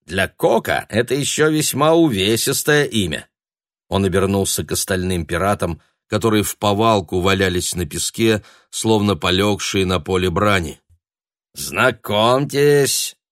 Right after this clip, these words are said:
это Джек Шенди", сказал он достаточно громко, перекрывая общий гул болтовни. "Теперь Кок он!" Все, кто разобрал его слова, остались довольны.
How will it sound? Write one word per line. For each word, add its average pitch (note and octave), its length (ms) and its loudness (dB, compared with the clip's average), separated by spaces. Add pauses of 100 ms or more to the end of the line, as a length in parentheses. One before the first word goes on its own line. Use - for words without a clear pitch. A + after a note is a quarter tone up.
это D#3 920 4
Джек D#3+ 540 2 (120)
Шенди", B2+ 1000 0 (300)
сказал F#2+ 520 0
он F2 120 -2
достаточно E2 720 -4
громко, F2+ 540 -2 (380)
перекрывая F#2 600 0
общий F2+ 460 -2
гул E2+ 260 -2
болтовни. F2 680 -4 (640)
"Теперь G#3 640 2
Кок - 640 2 (180)
он!" C#3+ 400 4 (1040)
Все, - 340 -2
кто F#2+ 160 -6
разобрал F#2 480 0
его E2+ 200 -2
слова, F2+ 540 -2 (220)
остались F#2 600 -2
довольны. F2 560 -2